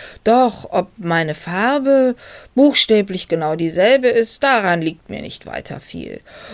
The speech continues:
So zitiert Professor Bender. Vor uns über dem großen Hörsaal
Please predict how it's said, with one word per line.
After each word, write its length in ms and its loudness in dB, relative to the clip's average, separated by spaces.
So 640 4
zitiert 720 -4
Professor 1000 -10
Bender. 600 -12
Vor 380 0
uns 380 0
über 260 -4
dem 160 -4
großen 460 -8
Hörsaal 560 -2